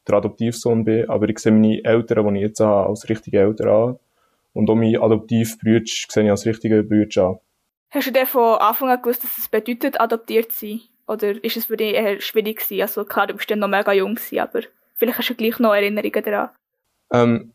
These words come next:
Speaker 1: ich denke, so ganz, als ganz kleiner Gil tut man das noch nicht realisieren.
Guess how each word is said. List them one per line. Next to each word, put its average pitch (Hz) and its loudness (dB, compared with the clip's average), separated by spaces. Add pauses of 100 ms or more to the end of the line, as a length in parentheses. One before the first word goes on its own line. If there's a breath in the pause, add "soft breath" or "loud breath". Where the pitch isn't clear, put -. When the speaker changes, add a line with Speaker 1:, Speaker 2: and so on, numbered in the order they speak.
(100)
Speaker 1:
ich 120 -10
denke, 131 0
so 120 4
ganz, - -2 (280)
als - -2
ganz 127 0
kleiner 117 2
Gil 117 2 (400)
tut 120 2
man 113 4
das 113 0
noch 113 4
nicht 110 2
realisieren. 104 2